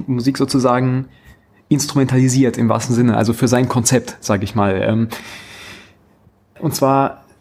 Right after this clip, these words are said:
wie gesagt, eben gerade für dieses verfremdende Konzept. Also wir haben wirklich diese pompöse Musik und, ähm, aber über diesem pompösen, zum Beispiel Einzug der, der Gäste auf die Wartburg und so weiter,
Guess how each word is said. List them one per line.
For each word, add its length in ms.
wie 140
gesagt, 280
eben 120
gerade 260
für 120
dieses 280
verfremdende 640
Konzept. 380
Also 140
wir 100
haben 140
wirklich 260
diese 320
pompöse 560
Musik 480
und, 320
ähm, 240
aber 220
über 180
diesem 260
pompösen, 720
zum 160
Beispiel 300
Einzug 460
der, 800
der 180
Gäste 300
auf 80
die 100
Wartburg 340
und 100
so 60
weiter, 220